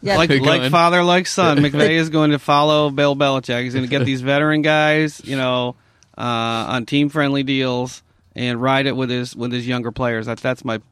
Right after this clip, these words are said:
Speaker 2: that's my bet.
Speaker 1: Yeah,
Speaker 3: Mm-hmm.
Speaker 1: Chiefs picked up Carlos Hyde.
Speaker 2: That's not a bad
Speaker 3: Yeah.
Speaker 2: signing.
Speaker 3: No, well, they, they, well, they were, I mean, Kareem Hunt <laughs> is, is, uh, you know, with the Cleveland Browns now, and, and, you know, they, they definitely do need some running back help there, so that's good.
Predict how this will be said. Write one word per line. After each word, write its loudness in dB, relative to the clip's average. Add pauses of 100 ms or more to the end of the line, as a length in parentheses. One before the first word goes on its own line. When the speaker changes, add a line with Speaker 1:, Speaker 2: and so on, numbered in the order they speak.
(160)
Speaker 2:
that's -8
my -10
bet. -14 (240)
Speaker 1:
Yeah, 0
Speaker 3:
Mm-hmm. -4
Speaker 1:
Chiefs -4
picked -2
up 0
Carlos -2
Hyde. -10 (680)
Speaker 2:
That's -2
not 4
a -4
bad 2
Speaker 3:
Yeah. 2
Speaker 2:
signing. 0 (140)
Speaker 3:
No, 4
well, 4
they, 2
they, 2
well, 2
they 4
were, 2 (100)
I -8
mean, 0 (180)
Kareem 4
Hunt 2 (200)
<laughs> 0 (640)
is, 0
is, -2
uh, 2
you -2
know, 0
with -2
the -18
Cleveland -2
Browns 0
now, 0
and, -4
and, -6
you -6
know, -2
they, -2
they -2
definitely -2
do 0
need -6
some -6
running -4
back 0
help -2
there, 0
so -2
that's -2
good. -4